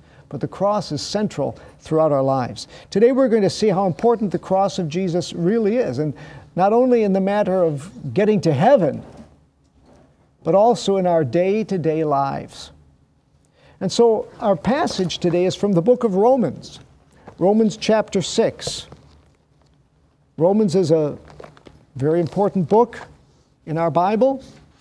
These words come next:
In it we find the, the truths of salvation,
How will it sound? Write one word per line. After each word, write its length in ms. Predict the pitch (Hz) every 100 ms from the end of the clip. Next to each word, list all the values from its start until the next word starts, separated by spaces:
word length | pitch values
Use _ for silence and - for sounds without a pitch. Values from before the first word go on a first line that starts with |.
| _ _ _ _ _ _ _
In 140 | 160 202
it 120 | -
we 140 | 175
find 420 | - 185 190 196
the, 300 | 151 143 135 131 - _ _ _ _ _ - - _ - - - - - -
the 260 | 135 147 135
truths 380 | - 208 220 151
of 140 | 147
salvation, 800 | - 175 160 180 208 226 233 185